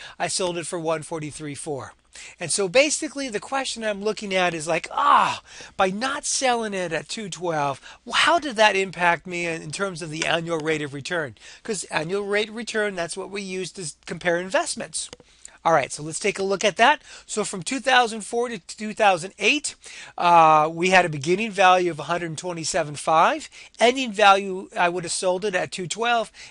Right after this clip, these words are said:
would have been for four years, so that's why I won fourth. And then when you do this calculation,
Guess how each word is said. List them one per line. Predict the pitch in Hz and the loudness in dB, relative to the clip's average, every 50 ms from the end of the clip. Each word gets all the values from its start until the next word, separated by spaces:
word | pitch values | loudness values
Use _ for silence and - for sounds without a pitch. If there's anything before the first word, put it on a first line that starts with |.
| - _ | -20 _
would | 202 247 269 | -10 -10 -10
have | 262 202 | -6 -4
been | 247 240 226 | -4 -4 -4
for | - - 185 | -6 -10 -10
four | - - - - 220 214 202 190 185 185 | -10 -10 -10 -6 -2 0 0 2 0 -2
years, | 170 180 202 226 277 311 - - | -4 -6 -8 -6 -6 -6 -8 -8
so | - 180 | -8 -8
that's | 160 160 151 - - | -8 -8 -10 -10 -8
why | 165 160 160 156 | -4 -2 -2 -2
I | 156 | -2
won | 147 147 156 151 143 | -4 -4 -6 -6 -6
fourth. | 139 - - 269 277 294 294 277 - - - _ - - - - - | -8 -12 -8 -6 -6 -4 -6 -6 -8 -14 -20 _ -20 -20 -20 -12 -8
And | - 190 185 | -8 -4 -4
then | 202 202 202 | -4 -4 -4
when | 202 196 | -6 -8
you | 196 | -8
do | 165 175 220 233 | -6 -6 -6 -6
this | 214 226 196 - | -6 -6 -6 -4
calculation, | - 214 202 190 185 185 196 185 185 190 190 185 - - 196 180 | 2 4 4 4 4 2 -6 -2 0 0 0 0 -2 -6 -8 -10